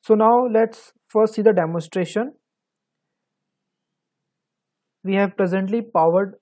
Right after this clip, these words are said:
the I O T development board using micro U S B cable. We can also power the board using nine volt D C adapter. So this one is our mobile application. It is based on Blink server.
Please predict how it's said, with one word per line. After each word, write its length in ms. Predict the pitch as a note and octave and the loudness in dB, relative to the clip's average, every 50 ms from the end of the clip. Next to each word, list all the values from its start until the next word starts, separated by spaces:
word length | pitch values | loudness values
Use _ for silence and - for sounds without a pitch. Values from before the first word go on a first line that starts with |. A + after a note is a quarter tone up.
| _ _ | _ _
the 280 | - G#3+ F3 F#3+ G3+ G3+ | -12 -8 -6 -4 -2 0
I 80 | E3+ E3+ | 0 0
O 100 | E3+ F3 | 0 0
T 80 | G#3+ | 0
development 560 | F#3 F#3 F3 E3+ F3+ E3+ E3+ F3+ F3+ E3+ E3 | 2 2 0 0 0 -4 -4 -4 -6 -4 -4
board 240 | D#3+ D#3+ E3+ G3+ A#3 A#3+ | -4 -2 -2 -2 -4 -6
using 320 | G#3+ F3+ F3 F3+ F#3+ F3+ E3+ | -6 -8 -6 -6 -6 -6 -6
micro 320 | E3 D#3 D3+ - F3 F3 | -6 -6 -8 -6 -6 -6
U 100 | F3+ F3+ | -4 -4
S 140 | E3+ E3 - | -4 -6 -6
B 100 | F3+ F3+ | -8 -10
cable. 400 | E3+ - F3 E3 D#3+ E3 F#3+ A#3+ C4 _ _ _ _ _ _ _ _ _ | -8 -6 -4 -4 -4 -4 -6 -10 -10 _ _ _ _ _ _ _ _ _
We 60 | F#3 | -6
can 140 | E3+ G#3 F3+ | -4 -4 -2
also 260 | E3 E3 D#3+ E3 B3+ | -2 -4 -4 -2 -4
power 320 | B3 - G3+ F#3+ F#3+ G3 F#3 | -2 -2 0 0 0 0 -2
the 80 | G3+ | -2
board 320 | F#3+ F3 E3+ F3 F3+ F3+ F3+ | -4 -4 -2 -2 -2 -2 -2
using 480 | F#3 F3+ E3 F3 F#3 F3+ E3+ - E3+ | -4 -6 -6 -6 -8 -10 -10 -10 -10
nine 320 | E3+ E3 E3+ F3+ F3+ F3 E3+ | -8 -6 -6 -6 -6 -4 -4
volt 300 | F3 F#3 F3+ F3 F3 - - - G#3+ | -2 -2 -2 -4 -6 -12 -18 -12 -8
D 100 | E3+ F3 | -6 -6
C 200 | D#3 - - F#3 | -6 -6 -6 -4
adapter. 420 | E3+ D#3+ D#3 C#3+ - - F3+ G3 A#3+ - _ _ _ _ _ _ _ _ _ _ _ _ _ _ _ _ _ _ _ | -2 -2 -2 -4 -4 -6 -6 -6 -6 -8 _ _ _ _ _ _ _ _ _ _ _ _ _ _ _ _ _ _ _
So 220 | _ _ - F#3 F3 | _ _ -8 -6 -6
this 160 | F3 A#3 A3 | -6 -6 -4
one 120 | A#3+ B3+ B3 | -2 -2 0
is 100 | B3+ A#3 | 4 6
our 100 | B3 A#3+ | 6 6
mobile 340 | A3 G3+ F#3 F3+ F#3 F#3 F#3+ | 6 2 -2 0 0 0 0
application. 760 | F3+ - - F#3+ F#3 F3+ - F#3 F3+ - - G#3+ B3 C4+ _ _ _ _ _ _ _ _ _ _ _ _ _ _ _ _ _ _ _ _ - | -2 -4 -6 -8 -10 -6 -6 -8 -8 -8 -8 -10 -12 -12 _ _ _ _ _ _ _ _ _ _ _ _ _ _ _ _ _ _ _ _ -16
It 160 | C4 F#3+ F#3 | -12 -10 -8
is 120 | A3+ F#3 | -8 -8
based 420 | F3 D#3+ D#3 F3 F#3 G#3 G#3+ G#3 - - | -6 -4 0 2 4 4 2 2 -2 -8
on 460 | - G3 F#3+ G3 G3 F#3+ F3 E3 D#3+ D#3+ | -8 -6 -6 -6 -6 -8 -8 -8 -6 -2
Blink 340 | F#3 G3+ A3+ A3+ G#3 - - _ | 0 0 -2 -2 -6 -14 -20 _
server. 500 | - - - G3 F3+ E3+ E3 E3 F#3+ A#3+ | -20 -8 -4 -4 -2 -2 -2 -2 -4 -4